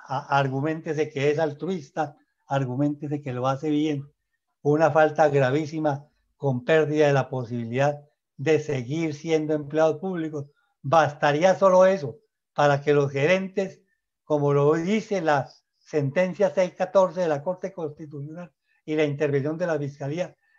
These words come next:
dejaran de promover esa intermediación laboral y tercerización que, como ya lo dije, es un cas-, cáncer que hizo metástasis hace rato en el sistema de salud colombiano. En Antioquia hemos vivido ese cáncer,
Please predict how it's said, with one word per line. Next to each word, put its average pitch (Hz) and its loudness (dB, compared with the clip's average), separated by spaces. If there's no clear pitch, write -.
dejaran 180 4
de 170 0
promover 160 0
esa 185 -2
intermediación 147 -2
laboral 160 4
y 160 -8
tercerización 139 -4
que, 156 -10
como 135 -4
ya 151 0
lo 175 -6
dije, 175 -10
es 170 -4
un 185 -6
cas-, - 2
cáncer 180 -4
que 147 0
hizo 190 0
metástasis 160 2
hace 170 -2
rato 165 -2
en 143 -6
el 135 -2
sistema 147 -2
de 147 4
salud 127 -4
colombiano. 127 -4
En 156 0
Antioquia 190 4
hemos 190 4
vivido 170 -2
ese 175 -4
cáncer, 165 -2